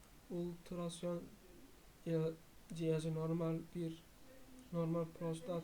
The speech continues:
dokusu ile kanserli dokuyu a-, ayrılmaz.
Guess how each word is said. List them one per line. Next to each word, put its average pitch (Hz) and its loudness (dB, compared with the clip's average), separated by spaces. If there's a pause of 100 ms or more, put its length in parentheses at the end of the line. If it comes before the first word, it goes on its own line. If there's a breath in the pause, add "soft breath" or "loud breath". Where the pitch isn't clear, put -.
dokusu 165 -2
ile 165 0 (120)
kanserli 165 -4
dokuyu 175 -6 (2750)
a-, 170 -2 (1600)
ayrılmaz. 165 -2